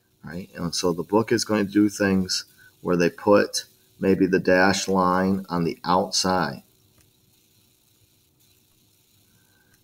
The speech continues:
Right? And they give you numbers here. They say, like, this is three and this is five, right? And this is the height here.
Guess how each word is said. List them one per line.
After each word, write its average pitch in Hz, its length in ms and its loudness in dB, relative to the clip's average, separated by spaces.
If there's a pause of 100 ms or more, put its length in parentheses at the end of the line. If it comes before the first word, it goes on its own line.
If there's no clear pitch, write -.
(300)
Right? 101 220 -14 (1900)
And 78 180 0
they 78 60 2
give 80 220 0
you 87 60 4
numbers 90 420 4
here. 104 560 6 (100)
They 85 80 -10
say, 90 140 -2
like, 85 220 0
this 90 200 -2
is 87 160 -4
three 98 720 0
and 80 420 -6
this 82 240 -4
is 78 320 -2
five, 92 760 -2 (560)
right? 95 280 -12 (400)
And 92 160 2
this 151 180 4
is 113 120 0
the 87 120 0
height 87 300 0
here. 71 220 -12